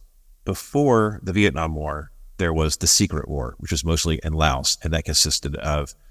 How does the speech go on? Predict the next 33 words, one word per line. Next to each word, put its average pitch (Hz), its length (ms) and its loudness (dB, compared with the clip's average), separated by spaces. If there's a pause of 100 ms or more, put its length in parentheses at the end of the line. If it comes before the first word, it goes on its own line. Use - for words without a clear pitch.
(400)
the 87 80 -2
C 101 220 4
I 87 100 6
A 80 260 2
training 80 440 0
locals 87 460 2
to 82 120 -4
fight 73 440 -4 (420)
the 73 260 -2 (100)
communists. 85 500 -2 (460)
And 80 240 0
the 82 80 2
locals 85 340 0
that - 180 -4
we 82 80 -4
picked - 440 -6 (260)
and 80 320 -2
trained 120 640 2
were 82 480 0
the 85 100 -4
Hmong 64 240 -4 (380)
because - 220 -6
they 92 100 2
lived 92 240 2
in 87 80 -2
a - 20 -4
border 82 320 2
region, 65 300 -6 (140)
so - 140 -2
they 82 160 2
made 71 360 0
convenient 69 580 -4 (720)
allies. 73 560 0